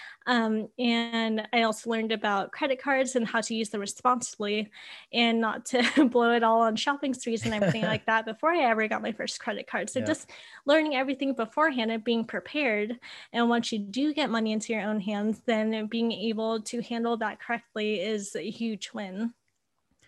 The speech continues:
Speaker 2: What do you think the biggest gap is related to money for people that you work with? Like, what's like, you're like, "Wow, this is, like, an area that is, like, it's a pretty big issue."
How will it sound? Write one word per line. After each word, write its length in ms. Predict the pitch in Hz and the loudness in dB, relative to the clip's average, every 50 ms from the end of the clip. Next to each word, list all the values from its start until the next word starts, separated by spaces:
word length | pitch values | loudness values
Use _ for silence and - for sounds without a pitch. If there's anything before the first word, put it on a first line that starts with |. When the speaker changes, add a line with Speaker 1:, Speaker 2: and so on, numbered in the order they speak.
| _ _ _ _ _ | _ _ _ _ _
Speaker 2:
What 100 | - 156 | 0 2
do 40 | 190 | 2
you 60 | 208 | 2
think 180 | 180 190 180 - | 2 -2 0 0
the 60 | - 131 | 0 -2
biggest 460 | 113 120 139 135 147 135 117 98 104 | 2 2 2 4 4 0 0 0 0
gap 360 | 127 123 117 117 113 - - | 2 2 4 4 2 0 -2
is 520 | 117 101 92 87 85 - - - - - - | -4 -4 -4 -6 -8 -12 -12 -14 -14 -14 -8
related 440 | 131 127 120 113 117 110 107 107 92 | -6 -4 -4 -2 -2 -4 -4 -6 -8
to 120 | - - 120 | -8 -8 -6
money 340 | 113 113 113 107 98 95 92 | -4 -4 -6 -6 -6 -8 -10
for 200 | - - 127 110 | -10 -8 -10 -8
people 460 | - - 131 120 117 - 117 107 107 | -6 -2 -4 -4 -2 -4 -6 -6 -4
that 280 | 98 113 107 107 - - | -2 0 0 0 -2 -4
you 220 | 110 107 104 101 | -6 -6 -6 -4
work 280 | 101 104 101 95 - - | -4 -4 -4 -4 -6 -4
with? 280 | 104 92 87 - - - | -4 -4 -4 -4 -6 -6
Like, 160 | 95 95 92 | -6 -4 0
what's 280 | 127 131 139 135 - - | 0 0 0 0 -2 -2
like, 140 | 123 117 | -2 -2
you're 100 | 117 120 | -2 -2
like, 140 | 110 104 101 | -2 -4 -4
"Wow, 460 | 104 120 123 127 120 113 104 98 92 | -2 0 0 2 2 0 0 0 -2
this 260 | 90 - 120 - - - | 0 0 0 0 0 -2
is, 160 | 123 107 98 | -2 2 4
like, 320 | 120 110 107 101 - - - _ _ _ _ _ _ _ _ - 156 | 6 6 6 4 0 -8 -20 _ _ _ _ _ _ _ _ 0 2
an 100 | 123 113 | 4 4
area 320 | 117 117 113 110 107 107 98 | 6 6 6 6 6 6 6
that 280 | 107 107 101 98 95 | 6 6 6 6 4
is, 160 | 95 92 - 92 | 2 -4 -2 0
like, 260 | 87 87 87 - _ _ _ _ _ _ _ _ | 2 0 0 -2 _ _ _ _ _ _ _ _
it's 140 | - - - 131 | -16 -2 -2 -2
a 40 | |
pretty 320 | 110 - - 147 135 127 117 | 2 4 4 6 6 6 6
big 240 | 110 120 110 98 110 | 6 6 4 6 2
issue." 420 | 101 92 - - 90 80 78 | 0 0 0 -4 -4 -6 -8